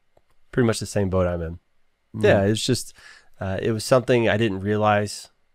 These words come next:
Speaker 1: I needed or wanted. And then eventually you, I got a little taste of it, and I don't know, it ignited something in me, and I've been kind of chasing that ever since. And, um, it brings me true happiness to, uh,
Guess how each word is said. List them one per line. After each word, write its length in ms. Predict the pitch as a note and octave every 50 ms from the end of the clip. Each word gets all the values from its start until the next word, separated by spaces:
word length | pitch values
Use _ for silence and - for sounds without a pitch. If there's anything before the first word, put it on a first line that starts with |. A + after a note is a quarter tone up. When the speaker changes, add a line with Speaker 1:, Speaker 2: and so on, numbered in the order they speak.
| _ -
Speaker 1:
I 80 | - -
needed 400 | E2+ E2+ G2 A2+ C3 E3+ F3+ D3+
or 160 | A2 F#2 F#2 F#2
wanted. 420 | F2+ F#2 G2 G#2 B2 C#3+ E3 D3+
And 180 | A#2+ G2+ F#2+ F#2+
then 360 | F#2+ G2 G2 G2 G2 F#2+ F#2 _ _ - - - - _ _ _ -
eventually 540 | G2+ F#2 G#2+ A2 A2 - B2 A#2+ A#2+ A#2+ A#2+
you, 320 | A2 A2 A2 G2+ G2 -
I 120 | - F#2 F#2
got 140 | G2 F#2 F#2
a 20 |
little 180 | F2+ F2+ F2 -
taste 320 | - - G2+ - - -
of 140 | A#2 A#2 C3
it, 160 | C#3+ C#3 - -
and 560 | G2 F#2+ G2 G2+ G2+ G2+ G2+ G2+ G2+ G2 - - - - - -
I 120 | F2+ F2+
don't 80 | G2 A2
know, 180 | C3+ D#3 C3+ A2 G2
it 260 | G2+ G#2 F#2+ - -
ignited 580 | - G#2 F#2+ F#2+ F#2+ F#2+ G#2 G#2 G#2 G2+ F#2+
something 320 | - - G2 F#2 F#2 F#2 F#2
in 140 | F#2+ G2 F#2
me, 160 | E2+ E2+ D#2
and 400 | D#2+ D#2 D2 D#2+ - - - - _ _ _ _ _ _ -
I've 180 | - - F#2 -
been 160 | - F#2+ F2+
kind 180 | - - G#2 G2+
of 100 | F#2+ -
chasing 300 | - G#2+ G#2+ - - A#2
that 100 | A2+ A#2+
ever 160 | A#2+ A2+ A2+
since. 400 | - - F3 D#3 - - - -
And, 240 | F#2+ E2+ E2 E2+ - - - - - - - _ _ - - -
um, 380 | F#2+ F2+ F2+ F2 F2 E2+ E2+ - - - - - - - - - - - - - - - - - - _ _ -
it 180 | - A2 G2
brings 300 | - A#2 B2 B2+ A2+ G#2
me 560 | A2+ A#2 A2+ A2 A2 G#2+ G#2+ G#2 G2+ F#2+ F#2+ _ _ - - - - -
true 180 | - - B2
happiness 480 | G#2 G#2 G2+ G2 - F#2+ F2 E2+ - -
to, 300 | - - F#2+ F2 F2 F2+
uh, 180 | F2 F2 E2+